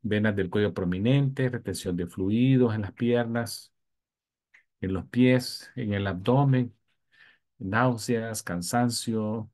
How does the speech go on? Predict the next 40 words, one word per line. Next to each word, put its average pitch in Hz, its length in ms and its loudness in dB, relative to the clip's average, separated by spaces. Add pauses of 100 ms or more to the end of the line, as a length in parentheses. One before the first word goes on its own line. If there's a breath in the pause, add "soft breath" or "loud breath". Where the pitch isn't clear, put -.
(220)
latido 104 580 0
irregular 98 440 -2
del 101 180 -2
corazón. 120 600 0 (580)
Hay 113 120 -2
tratamiento 113 520 -2
médico 139 680 -2
y 127 140 -4
en 104 60 -2
el 95 120 -4
pe-, 110 440 -4
en 95 120 -8
el 95 220 -4
caso 117 260 -4
más 117 200 2
avanzado, 120 640 0 (480)
hasta 101 280 -10
trasplantes - 760 -6 (200)
del 98 140 -8
corazón. 87 480 -6 (1700)
Una 127 220 4
forma 135 300 4
de, 104 540 2 (120)
de 107 160 -2
verla, 131 300 4
además 110 240 0
de 127 80 0
los 123 140 0
síntomas, 139 420 -2
es - 380 -6
poder 113 240 0
observar 117 600 0
el - 180 -8
crecimiento 107 680 -4
de 113 100 -2
la 98 120 -4
imagen 95 460 -6
del 92 140 -14
corazón, - 420 -10
¿verdad? 127 220 -16